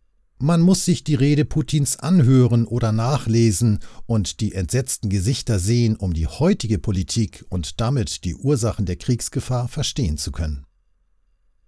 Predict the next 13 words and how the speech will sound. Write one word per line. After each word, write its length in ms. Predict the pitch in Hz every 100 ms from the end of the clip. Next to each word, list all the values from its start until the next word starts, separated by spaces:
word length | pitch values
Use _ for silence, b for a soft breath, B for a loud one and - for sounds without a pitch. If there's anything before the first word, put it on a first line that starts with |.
| _ _ -
Da 260 | 104 135 151
diese 360 | 127 147 123 127
schreckliche 560 | - 165 - 131 131
Gefahr 480 | 107 - 156 165 87
heute 260 | 107 101 90
besteht 800 | 87 - - 175 185 - - -
und 320 | 90 82 -
sie 340 | 82 87 85
sozusagen 680 | 80 92 110 104 87 87 78
täglich 600 | - 110 123 - 98 90
dadurch 400 | - 107 123 101
verschärft 580 | - 95 - 110 123 -
wird, 320 | 113 113 107